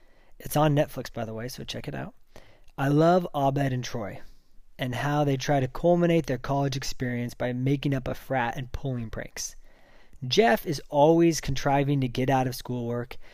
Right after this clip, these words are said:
He thinks this is a waste of time since he's already been on the other side of a college degree. The worst character by far is Pierce. My gosh, the Dungeons and Dragons episode is nauseating.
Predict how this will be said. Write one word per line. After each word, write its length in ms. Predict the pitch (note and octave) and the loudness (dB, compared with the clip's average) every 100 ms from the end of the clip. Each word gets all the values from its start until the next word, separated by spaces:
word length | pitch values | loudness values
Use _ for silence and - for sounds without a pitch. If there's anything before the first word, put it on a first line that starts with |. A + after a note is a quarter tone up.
| - - - | -20 -20 -6
He 120 | C3+ | -2
thinks 320 | C3+ D#3 C#3 | 2 2 2
this 120 | D#3 | 0
is 120 | C#3 C#3 | 0 0
a 80 | |
waste 340 | B2 C3+ C3 - | 0 2 2 0
of 100 | B2 | -4
time 440 | - B2+ A#2+ A2+ | -2 -2 -2 -4
since 180 | - - | -8 -8
he's 140 | A#2+ | -4
already 240 | C3 C#3 C3+ | -2 -2 -2
been 180 | D#3 D3 | -2 0
on 140 | C3+ | -2
the 100 | B2 | -2
other 180 | B2 A#2 | -4 -6
side 360 | - A#2+ A#2 | -6 -6 -6
of 80 | A#2 | -8
a 40 | A#2 | -10
college 440 | B2 B2+ - - | -10 -10 -12 -14
degree. 340 | C3 B2 - - - _ _ _ _ - - | -12 -12 -14 -18 -20 _ _ _ _ -20 -2
The 80 | C#3+ | 2
worst 340 | D3 F3+ F3+ | 4 6 4
character 400 | - D3+ C#3+ D#3+ | 4 4 2 0
by 160 | C#3 C3+ | 0 -2
far 320 | - A#2+ A#2 | -4 -4 -4
is 220 | B2 A#2+ | -6 -10
Pierce. 580 | - - A2+ A2 - - - - - | -12 -14 -14 -12 -12 -12 -18 -20 -12
My 260 | C3 C3 C#3 | -6 -2 -2
gosh, 540 | C3 C3 B2 A#2 - | -2 -2 -2 -2 -4
the 120 | - B2 | -6 -6
Dungeons 580 | A#2 C#3 D3+ D#3 E3 | -2 0 0 0 0
and 120 | C#3+ B2+ | -2 -2
Dragons 400 | A#2+ B2+ D3 D3 | 0 0 0 0
episode 540 | D3 D3+ E3 D#3 D#3 C#3+ | -2 -2 0 2 0 -4
is 200 | C3 C3+ | -4 -4
nauseating. 800 | B2+ B2 B2 A#2 A#2+ A#2 - | -4 -2 -2 -4 -6 -8 -10